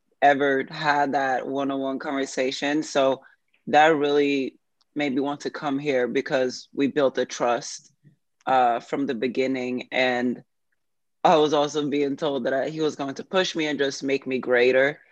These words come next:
And I appreciate that honesty, um, saying that I'm not where I'm supposed to be yet, but he is willing to work with me and just push me there.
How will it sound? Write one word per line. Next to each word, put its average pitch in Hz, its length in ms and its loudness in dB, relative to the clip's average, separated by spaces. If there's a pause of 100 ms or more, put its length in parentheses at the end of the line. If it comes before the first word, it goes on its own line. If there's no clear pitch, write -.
(340)
And 123 340 2
I 127 120 4
appreciate 131 760 -2
that 123 240 0
honesty, 127 760 -4 (500)
um, 120 480 -2
saying 131 440 -4
that 127 200 -2
I'm 131 240 -2
not 131 360 -4
where 123 180 0
I'm 131 80 -4
supposed 143 460 -4
to 131 80 -4
be 135 220 2
yet, 135 340 2
but 131 200 -2
he 131 260 -2
is 123 140 0
willing 127 280 0
to 139 120 -6
work 123 300 2
with 123 160 0
me 123 340 -2 (380)
and 127 100 -2
just 117 300 -4
push 143 260 -2
me 123 120 -2
there. - 400 -4